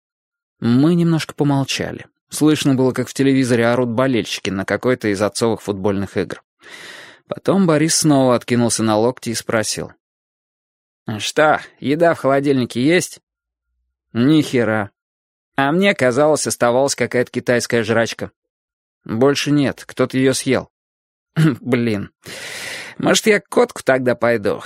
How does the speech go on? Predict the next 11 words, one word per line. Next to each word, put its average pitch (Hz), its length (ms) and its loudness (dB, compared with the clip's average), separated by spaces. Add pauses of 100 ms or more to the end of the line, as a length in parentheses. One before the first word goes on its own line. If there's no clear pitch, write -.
(140)
У - 60 0
ее 185 240 4
матери 190 340 0
была 160 260 2
пицца - 340 -4
замороженная. 110 640 -2 (240)
Хочешь - 360 0
со 190 140 0
мной?" 120 260 -4 (640)
"Нет, 107 440 -2
спасибо". - 600 -6